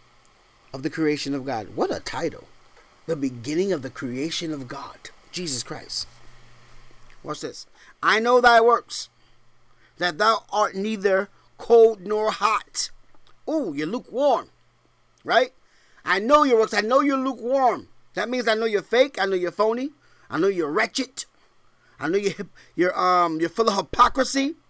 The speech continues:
I know you're full of envy, jealous, hate, lust, worldliness.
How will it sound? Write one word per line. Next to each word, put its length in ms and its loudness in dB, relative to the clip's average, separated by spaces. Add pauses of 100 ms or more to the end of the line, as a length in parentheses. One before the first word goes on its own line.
(720)
I 60 -6
know 80 0
you're 100 2
full 180 0
of 100 -4
envy, 320 -2
jealous, 440 4
hate, 320 4 (1000)
lust, 560 4 (580)
worldliness. 920 4